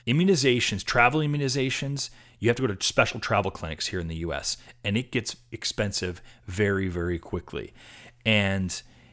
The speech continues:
I saved literally a couple hundred dollars the last time I did work in Cambodia because I knew that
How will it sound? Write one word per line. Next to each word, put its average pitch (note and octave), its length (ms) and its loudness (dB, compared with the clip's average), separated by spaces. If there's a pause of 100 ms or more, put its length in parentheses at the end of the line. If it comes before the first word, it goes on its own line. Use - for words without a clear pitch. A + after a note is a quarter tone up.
(420)
I A2 340 2
saved G2+ 560 0
literally F#2 560 -4
a E2+ 40 -4
couple A2 360 -4
hundred F#2 300 -4
dollars F2 440 -4
the F2 140 -6
last E2+ 440 -2
time F2 300 -4
I E2 140 -8
did D#2+ 200 -6
work D#2+ 460 -8 (100)
in E2 360 -10
Cambodia F2+ 760 -2 (760)
because G#2+ 720 0
I G#2 300 2
knew A2 560 0
that F#2 440 0